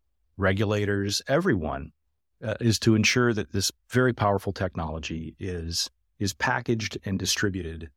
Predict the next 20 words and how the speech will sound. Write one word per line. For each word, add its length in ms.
in 140
the 100
appropriate 580
forms. 500
And, 420
and 420
those 300
are 80
forms 560
that 200
are, 320
above 380
all 280
else, 540
safe 640
and 320
trustworthy, 760
and 200
then 460
useful 520